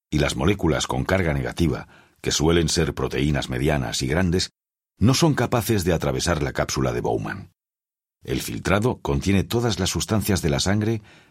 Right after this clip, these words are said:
menos proteínas y células. El aparato yuxtaglomerular.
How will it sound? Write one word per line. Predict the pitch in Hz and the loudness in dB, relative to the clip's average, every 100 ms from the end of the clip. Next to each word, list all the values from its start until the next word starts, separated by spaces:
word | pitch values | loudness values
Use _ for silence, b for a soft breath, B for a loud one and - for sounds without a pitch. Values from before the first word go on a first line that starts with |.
| - | -4
menos | 135 113 - | -2 -2 -6
proteínas | 58 57 71 107 120 110 - | -6 -2 0 2 2 -2 -4
y | 87 | -4
células. | 78 57 50 87 - - _ _ _ _ _ _ _ _ _ _ _ _ _ _ - | -2 -4 -4 -4 -6 -8 _ _ _ _ _ _ _ _ _ _ _ _ _ _ 2
El | 90 | 4
aparato | 87 107 151 - 117 | 6 4 2 2 0
yuxtaglomerular. | 92 104 - 92 85 76 71 67 64 - - | 0 0 0 0 2 2 0 -2 -4 -8 -18